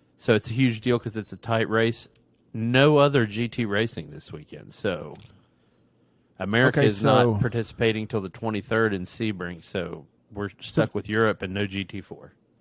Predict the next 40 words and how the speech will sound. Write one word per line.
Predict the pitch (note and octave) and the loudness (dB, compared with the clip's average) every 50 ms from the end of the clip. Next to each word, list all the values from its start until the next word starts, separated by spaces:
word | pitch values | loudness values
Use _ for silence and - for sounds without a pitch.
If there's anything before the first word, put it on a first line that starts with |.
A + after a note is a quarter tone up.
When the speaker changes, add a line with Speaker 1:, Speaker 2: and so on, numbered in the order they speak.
| _ _ _ - | _ _ _ 2
Speaker 2:
Are | C#3 D3 D3 | 4 4 6
the | C3+ C3+ C3 B2+ B2 B2 A#2+ A#2+ A#2 A#2 A#2 A2+ A2+ A2+ A2 A2 G#2+ G#2+ G#2 G#2+ - - - _ _ - | 6 4 2 2 2 2 2 0 0 0 -2 -2 -2 -4 -4 -4 -6 -6 -8 -8 -10 -14 -20 _ _ 2
points | - D#3 F3+ G3 - - | 4 6 6 4 4 4
different | - G#3 - C#4+ E4 - - - - _ _ _ _ _ _ _ _ _ _ _ - | 2 2 4 2 -4 -6 -8 -18 -20 _ _ _ _ _ _ _ _ _ _ _ -2
in | D#3+ D3+ | 0 0
sprints | C#3 - F3+ F#3 F#3 - | 2 6 6 6 6 6
and | G3 F#3 F#3 | 4 4 4
endurances? | G3 G3+ G#3+ - - G#3+ - - - _ _ _ _ _ _ _ _ _ _ - | 4 2 2 0 -2 -4 -4 -6 -20 _ _ _ _ _ _ _ _ _ _ 0
Or | B2+ C#3+ D3+ | 6 6 6
are | D#3 | 8
they | D#3 C3+ | 8 6
Speaker 1:
Um, | E3 E3 | 6 6
Speaker 2:
points | D#3 E3 E3 F3 | 6 6 6 6
Speaker 1:
no, | G#3 G#3 | 6 6
Speaker 2:
so | D#3+ | 8
there's | C#3+ D3+ D3 | 8 8 8
Speaker 1:
it's | C3 B2+ | 8 6
Speaker 2:
just | D3+ - - | 4 4 6
Speaker 1:
the | - D#3 | 6 8
Speaker 2:
two | C3 | 8
races | A#2 A#2 A#2 - A2 F#2+ F2 | 8 6 6 4 0 -6 -6
left? | D#2+ F2 - - - - - - - - | -6 -6 -8 -10 -12 -18 -20 -20 -12 -4
Speaker 1:
There's | - D3+ D3 - | -4 -4 -2 -2
just | - F#3 E3+ - - | -2 -2 -2 -2 -2
two | - - E3+ | 0 0 0
types | D#3 - - - - - D#3+ D#3 - - | 0 -2 -6 -6 -4 -4 -4 -4 -4 -4
of | - A2+ G#2 G#2+ | -6 0 6 6
races | A2 A2 A#2+ B2 - - G#2+ G2 F#2+ F#2 F2 - - | 6 6 6 -2 -4 -4 -4 -4 -4 -6 -8 -8 -6
within | G#2+ G#2 G2 - A2 A#2 A#2 A2 | -6 -6 -4 -2 -2 0 0 0
the | G2+ F#2 | -2 -4
series. | - - - G#2 F#2+ E2 D2 B1 - | -6 -4 -2 -2 -2 -2 -4 -8 -10
So | - - G#2+ | -6 -2 0
Speaker 2:
I | |
Speaker 1:
you've | G#2 D4+ | 2 2
got | E4 E4+ C#4 A#2 | 2 4 2 4
the | C3 C#3+ | 4 4
Speaker 2:
understand | B2+ G#2 | 2 2
that, | G2+ | 0
yeah. | G#2+ B2 | -2 -2
Speaker 1:
sprint, | - B2+ B2+ B2+ A#2+ A2+ G#2+ | 0 2 4 4 4 4 2